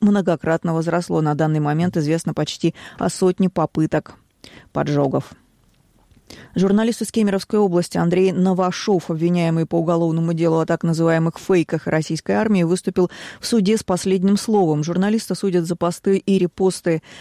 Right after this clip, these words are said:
сообщений ВКонтакте, в том числе об атаках российской армии на Мариуполь, которые привели к человеческим жертвам среди мирного населения,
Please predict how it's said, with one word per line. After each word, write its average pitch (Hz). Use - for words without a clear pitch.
сообщений 190
ВКонтакте, 170
в -
том 165
числе 160
об 151
атаках -
российской 165
армии 170
на 185
Мариуполь, 185
которые 156
привели 165
к 190
человеческим 165
жертвам 156
среди 156
мирного 156
населения, 156